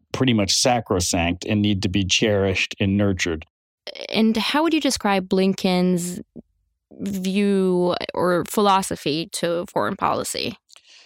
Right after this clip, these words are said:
Speaker 1: Blinken very much fits into the liberal internationalist mindset when it comes to foreign policy.
Speaker 2: Wh-, what is, what does that mean?
Speaker 1: Well, it, it basically puts a lot of importance on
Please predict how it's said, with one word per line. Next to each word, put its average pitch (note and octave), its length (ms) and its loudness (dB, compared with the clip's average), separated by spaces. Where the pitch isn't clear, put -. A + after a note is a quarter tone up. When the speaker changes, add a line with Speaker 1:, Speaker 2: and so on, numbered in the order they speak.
Speaker 1:
Blinken G3 460 2
very B2 260 4
much A2 320 2
fits G#2+ 440 0
into G#2+ 440 2
the G2+ 340 2
liberal A2 540 4
internationalist G2 1120 0
mindset F2+ 540 2
when F2+ 140 0
it F2 80 -2
comes G2 240 -2
to F#2+ 100 -2
foreign F2+ 320 0
policy. E2+ 600 -4
Speaker 2:
Wh-, - 320 -2
what A#3+ 160 2
is, G#3+ 120 2
what G#3 320 -2
does G#3+ 80 2
that F#3+ 120 2
mean? D#2 300 -2
Speaker 1:
Well, E3 400 2
it, D#3+ 260 -2
it C#3+ 220 0
basically E3+ 540 0
puts C#3+ 400 0
a A2+ 260 2
lot B2 220 2
of C#3+ 80 0
importance G#2+ 540 0
on G2 340 0